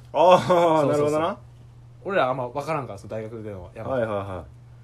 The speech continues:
Speaker 2: で、逆に地元のあるあるというか、ノリというか、
Speaker 1: うん。
Speaker 2: の時は、やっぱ大学の席が笑ってないみたいな。
Speaker 1: うん。
Speaker 2: まあ、それ全然いいんやけど、別に笑えんかったからなんとかでもなくて。
Speaker 1: うん。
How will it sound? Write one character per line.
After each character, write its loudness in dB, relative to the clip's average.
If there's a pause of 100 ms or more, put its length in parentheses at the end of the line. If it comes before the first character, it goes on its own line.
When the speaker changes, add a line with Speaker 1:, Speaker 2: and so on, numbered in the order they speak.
(380)
Speaker 2:
で、 -10
逆 -8
に -6
地 -8
元 -4
の -8 (1600)
あ -8
る -6
あ -4
る -12
と -12
い -
う -16
か、 -14
ノ -10
リ -12
と -14
い -10
う -14
か、 -20 (140)
Speaker 1:
う -6
ん。 -6
Speaker 2:
の -12
時 -8
は、 -8 (240)
や -14
っ -14
ぱ -10
大 -6
学 -4
の -8
席 -16
が -14
笑 -10
っ -14
て -18
な -14
い -16
み -18
た -20
い -20
な。 -20 (200)
Speaker 1:
う -6
ん。 -4 (540)
Speaker 2:
ま -10
あ、 -6
そ -4
れ -2
全 -2
然 -4
い -8
い -6
ん -4
や -6
け -14
ど、 -16 (680)
別 -16
に -16
笑 -4
え -12
ん -14
か -10
っ -16
た -12
か -18
ら -16
な -14
ん -14
と -16
か -18 (100)
で -20
も -20
な -20
く -20
て。 -20
Speaker 1:
う -8
ん。 -6